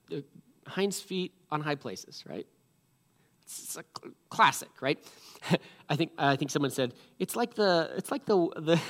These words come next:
<laughs> this is them, not me, <laughs> said, "It's the Women's Pilgrim's Progress."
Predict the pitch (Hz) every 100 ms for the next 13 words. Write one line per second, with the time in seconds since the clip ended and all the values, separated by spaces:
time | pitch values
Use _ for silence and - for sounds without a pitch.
0 | - - - - - - 185 175 147 151
1 | 151 120 135 143 - - - - 170 -
2 | - - 160 160 - - 202 - - 240
3 | 233 - 269 262 240 269 269 262 262 -
4 | - - 233 190 175 - 131 - 151 -
5 | -